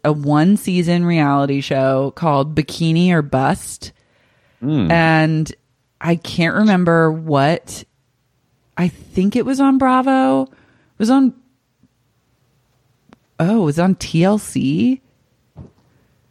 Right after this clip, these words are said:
Speaker 1: Maybe it was on T L C. Weird. But it was,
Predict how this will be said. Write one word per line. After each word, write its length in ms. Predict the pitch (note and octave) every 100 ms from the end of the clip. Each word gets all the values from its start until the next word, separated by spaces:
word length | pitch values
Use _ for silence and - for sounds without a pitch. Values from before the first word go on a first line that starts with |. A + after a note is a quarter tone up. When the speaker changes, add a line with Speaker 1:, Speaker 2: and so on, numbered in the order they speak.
| _ _ _ _ _ _ _ _ _ _ _ _ -
Speaker 1:
Maybe 260 | F3 C4
it 40 | E4+
was 80 |
on 140 | E4 D4+
T 200 | - A3
L 120 | A3+
C. 480 | - G3 F3 B2+ C#3 -
Weird. 460 | D#3+ C#3 B2+ C#3+
But 340 | E3+ F3 - _ _ _ _ _ _
it 160 | F#3 F#3+
was, 520 | G#3 G3+ F#3 F#3 E3